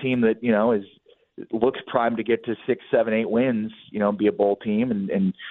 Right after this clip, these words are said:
compete towards the top of this conference. I mean, West Virginia, eh, they're, they're off to a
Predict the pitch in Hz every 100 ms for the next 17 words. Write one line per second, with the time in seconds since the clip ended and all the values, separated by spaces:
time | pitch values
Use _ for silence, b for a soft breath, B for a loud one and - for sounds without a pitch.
0 | B 101 - 107 104 104 92 104 95 90
1 | - 95 92 113 104 98 90 B B B
2 | B 98 123 - 110 107 135 113 110 -
3 | 104 - 110 135 120 127 113 -